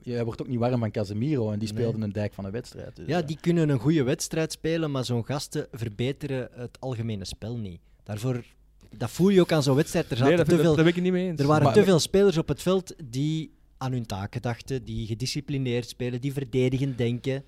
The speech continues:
Speaker 1: Ja, ze wonnen al hun duels en,
Speaker 2: En die
Speaker 1: en,
Speaker 2: Valverde
Speaker 1: maar dat
Speaker 2: is
Speaker 1: is,
Speaker 2: daar een
Speaker 1: dat
Speaker 2: deel
Speaker 1: is toch
Speaker 2: van.
Speaker 1: wat Real Madrid vaak doet in, eh, in uitwedstrijden
Speaker 3: Maar
Speaker 1: tegen
Speaker 2: Maar als ze
Speaker 1: Barcelona.
Speaker 2: dan
Speaker 1: Je
Speaker 2: de
Speaker 1: kan toch
Speaker 2: bal
Speaker 1: niet
Speaker 2: hadden
Speaker 1: verwachten dat ze
Speaker 3: Maar als, als Hazard bijvoorbeeld speelt, heeft hij, door die Valverde, heeft Hazard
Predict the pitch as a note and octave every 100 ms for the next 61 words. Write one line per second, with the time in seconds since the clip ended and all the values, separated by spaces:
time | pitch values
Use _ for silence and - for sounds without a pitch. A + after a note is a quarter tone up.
0 | _ C3+ C#3 C3+ C3+ B2+ B2 B2 A#2 A#2
1 | C#3+ G#3 - - B2+ A#2+ A#2+ A#2+ C3+ C3+
2 | C3 C3+ E3 D3 D#3 D3 B2 C3+ F#3+ D#3+
3 | D3+ C3+ C3+ C3 B2+ A#2 C3 D#3+ A2+ A#2+
4 | B2+ A#2 G#2 C3+ G3 - - - - -
5 | - - D3 C#3 B2 A#2+ B2 B2 B2 C#3+
6 | C#3+ C3+ C3 C3 B2+ B2+ B2 A2 B2+ E3+
7 | C#3+ B2+ F3 C3+ D#3 D#3+ D3+ D#3 D#3 G#3
8 | F3 F3+ G3 D3 D3 - C3 D3+ D#3 -
9 | C#3 D3+ C3+ C3 - - A#2 A2 A#2 F3+
10 | E3 B2+ - A#2+ D#3 C#3+ A2 A#2 B2 A#2
11 | - _ - A#2 C#3 D#3+ B2+ A2+ A2 B2
12 | D#3 E3 A#2+ - G#2+ A#2 C3+